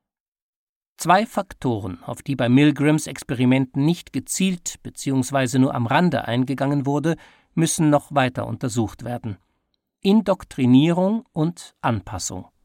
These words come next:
Als entscheidende Vorbedingung für Gehorsam gegenüber einer Autorität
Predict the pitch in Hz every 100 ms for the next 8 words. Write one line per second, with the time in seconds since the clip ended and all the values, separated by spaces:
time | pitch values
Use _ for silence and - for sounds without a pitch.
0 | _ _ _ _ _ _ _ _ - -
1 | 180 156 - 165 143 127 113 - 214 139
2 | 110 - 131 123 113 135 131 120 151 156
3 | 165 180 170 135 131 180 180 175 147 127
4 | 131 - 113 110 - 131 165 - -